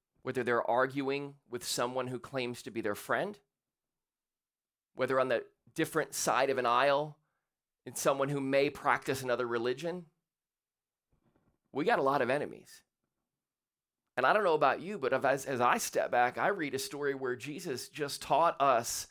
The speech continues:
how to love our enemies, and I believe he did that because he knew that some two thousand years later, we would struggle with this very thing.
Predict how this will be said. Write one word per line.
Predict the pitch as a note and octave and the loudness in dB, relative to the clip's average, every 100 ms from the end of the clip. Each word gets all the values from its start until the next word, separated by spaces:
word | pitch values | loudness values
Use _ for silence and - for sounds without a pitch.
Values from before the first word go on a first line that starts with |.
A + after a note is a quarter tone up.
| - - | -18 -16
how | - D#3 D3+ | 0 4 4
to | D3+ D3+ | 2 -4
love | C3 C3 D3+ F#3 D#3+ | 0 4 6 6 6
our | C3 C3 B2 | 6 6 4
enemies, | D#3+ E3 C#3 C3+ | 2 2 0 -2
and | C3+ | 0
I | A2+ D3 | 2 2
believe | D3 D3 D3 | 0 -2 -4
he | - B2+ | -8 -12
did | C3 A2 E3 G3+ | -14 0 0 4
that | C3+ B2+ - | 6 4 4
because | C#3 B2+ | -2 -2
he | - - F#3 | -4 -8 -4
knew | F3+ F#3 F3 | 0 2 2
that | B2 | 0
some | - D#3 D3+ | 0 0 0
two | - G3 | -4 -2
thousand | F3+ D#3 D#3+ D3 D3 | 6 6 6 2 -2
years | D3 D3 B2+ | 0 -2 2
later, | E3 F#3+ C#3 C3 - - | 4 4 4 0 -6 -2
we | F3+ | 0
would | E3 D#3 | 0 0
struggle | - - G#3 F3+ D3+ | -2 4 6 6 4
with | D3 E3 | 4 0
this | C#3 E3+ - | 2 0 0
very | C#3+ D#3 C#3+ C#3+ | 2 4 4 2
thing. | - G#3+ E3+ | 0 -2 -2